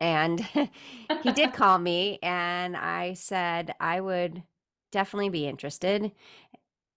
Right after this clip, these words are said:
Speaker 1: And it's f-, it's funny because I think I was interested 'cause I needed something to really push me out of my comfort zone, to make me realize what I was capable of. For so long in my life, I was going from point A to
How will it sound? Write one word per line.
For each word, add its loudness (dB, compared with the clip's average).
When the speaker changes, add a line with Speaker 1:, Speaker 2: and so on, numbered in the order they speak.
Speaker 1:
And 4
it's 0
f-, -18
it's -2
funny 4
because 2
I 0
think -2
I 2
was 2
interested -2
'cause -8
I 0
needed 0
something 0
to -2
really 2
push -6
me -2
out 2
of -2
my -2
comfort -6
zone, 0
to -6
make -2
me -2
realize 2
what 0
I 4
was -2
capable -2
of. 0
For 0
so 6
long 8
in 4
my 4
life, 2
I -2
was -2
going 0
from -4
point -2
A 0
to -2